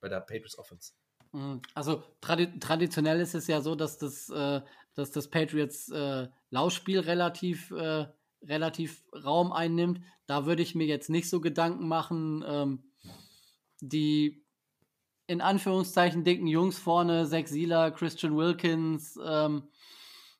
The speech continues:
Speaker 2: äh, Raekwon Davis, die, die sind dieses Jahr schon ganz gut, die räumen das schon ganz gut weg. Ähm, unser, du hast das, du hast das eben angesprochen, unser Kryptonit in der Defense sind mobile Quarterbacks.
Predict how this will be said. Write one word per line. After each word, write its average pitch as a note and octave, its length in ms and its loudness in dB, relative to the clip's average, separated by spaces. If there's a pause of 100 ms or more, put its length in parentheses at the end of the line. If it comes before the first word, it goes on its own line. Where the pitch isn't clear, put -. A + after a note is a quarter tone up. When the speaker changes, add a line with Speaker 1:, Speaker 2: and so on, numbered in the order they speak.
(200)
Speaker 2:
äh, C#3+ 400 -10 (300)
Raekwon E3+ 380 2
Davis, E3 400 2 (120)
die, E3 460 -10
die D#3+ 140 0
sind G3 240 4
dieses F3+ 260 2
Jahr E3+ 140 4
schon E3+ 180 0
ganz D#3 220 2
gut, F#3 180 -2
die F#3 60 4
räumen E3 260 4
das F3 160 2
schon E3+ 160 -2
ganz D#3+ 220 0
gut C3+ 160 -4
weg. F#3 260 0 (420)
Ähm, D#3 360 0 (320)
unser, E3+ 580 6
du D3 80 -4
hast F#3+ 180 4
das, - 220 -4
du D#3 120 -4
hast F3 180 0
das F3+ 120 -2
eben E3 200 -2
angesprochen, F3 500 2
unser D#3+ 260 0
Kryptonit F3+ 720 2
in E3 120 -4
der D#3+ 120 0
Defense E3+ 520 0 (300)
sind F3+ 240 2
mobile F3+ 460 4
Quarterbacks. D#3+ 840 2